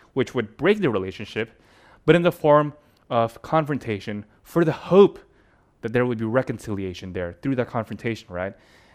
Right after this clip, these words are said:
And analogously, friends, Job brought these lamentations before God. He didn't try to besmirch, to, to smear God's name,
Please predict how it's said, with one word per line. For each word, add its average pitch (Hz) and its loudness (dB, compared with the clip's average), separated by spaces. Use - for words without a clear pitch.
And 135 0
analogously, 139 2
friends, 107 -6
Job 156 0
brought 135 0
these 127 -4
lamentations 117 -6
before 117 -6
God. 123 -4
He - -2
didn't 180 4
try 123 4
to 151 0
besmirch, 135 -6
to, 143 -8
to 131 -10
smear 165 -2
God's 147 2
name, 135 0